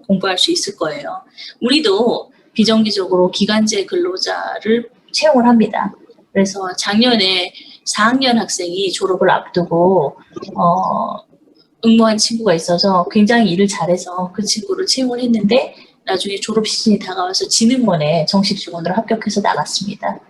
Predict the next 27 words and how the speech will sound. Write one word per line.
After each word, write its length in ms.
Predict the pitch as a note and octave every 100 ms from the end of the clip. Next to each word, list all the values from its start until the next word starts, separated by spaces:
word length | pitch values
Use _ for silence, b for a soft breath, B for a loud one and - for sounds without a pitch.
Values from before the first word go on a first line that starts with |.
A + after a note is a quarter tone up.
| b b _ -
그래서 80 | G3+
그건 160 | G#3+ G3+
좋은 320 | A3+ C4 B3+
루트라고 420 | E3 - F3 E3+
볼 120 | D#3
수 140 | - -
있죠. 280 | - - G#2+ - B B B B B B B B _
아, 520 | G#3+ G#3+ A3 A3 A3 A#3
근데 540 | A#3+ C4+ C4 A3 -
아까도 560 | G3+ - F4+ E4+ B3 F#3
제가 460 | - G3+ F#3+ F3+ -
시작할 440 | - E4+ E4+ C#4
때 100 | A3+
얘기를 220 | F3 G3
했지만 580 | A3+ - E3+ G#3 F3+ B2+ _ _ -
외국어 380 | G#3 D4+ D#4+ D4
공부가 400 | G#3+ F#3 F3 -
필수입니다. 880 | - - - A3 F3 G3 G3 G3+ - - _ _
말을 760 | F#3 G3 A3 C4+ B3+ B3 A3+ A3 G3+ - - - -
듣지 300 | A#3 - D4+
못하고 720 | A3+ - G#3+ G3+ F#3+ F3+ F3+ -
하지 280 | C#4 -
못하는데 1120 | A3 E3 G3+ F3+ F#3 F3+ E3+ F3 G#3 A#3+ C4+ -
전문가가 520 | - G3 A3 G#3+ G3+
될 140 | F#3 E3+
수는 240 | - D3
없어요. 840 | D#3 - - F3+ E3 E3+ F3 D#3+